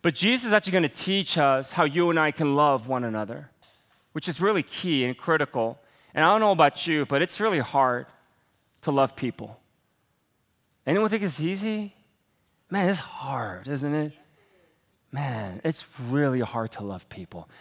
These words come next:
Man, it's hard to love people in my family. <laughs> Right? It's hard. It's hard to love people in this church. It's hard. And so Jesus, on the day in which he was going to be betrayed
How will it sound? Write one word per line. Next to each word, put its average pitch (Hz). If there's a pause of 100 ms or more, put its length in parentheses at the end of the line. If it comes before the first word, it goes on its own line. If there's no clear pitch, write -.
(200)
Man, 185
it's 214
hard 175
to 156
love 143
people 151
in 127
my 98
family. 131
<laughs> -
Right? 165 (680)
It's 214
hard. 156 (500)
It's -
hard 202
to 190
love 185
people 185
in 190
this 123
church. - (640)
It's 165
hard. 107 (1700)
And 131
so 151
Jesus, 139 (240)
on 123
the 123
day 127
in 120
which 120
he 127
was 113
going 120
to -
be 120
betrayed 110